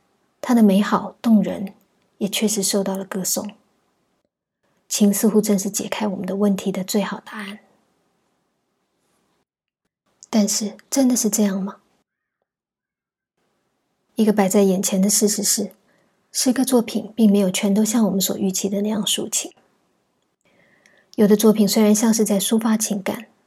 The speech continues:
但看起来却显得矫情，没有太多的实感。比如说潘岳的悼亡诗，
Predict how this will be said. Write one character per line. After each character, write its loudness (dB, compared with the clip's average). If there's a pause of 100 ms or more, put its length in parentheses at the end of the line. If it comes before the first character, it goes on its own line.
(640)
但 0
看 0
起 0
来 -4
却 -4
显 -2
得 -6
矫 -6
情， -8 (800)
没 2
有 0
太 0
多 -2
的 -6
实 0
感。 -12 (1600)
比 2
如 4
说 0
潘 0
岳 -2 (100)
的 -4
悼 0
亡 -6
诗， -2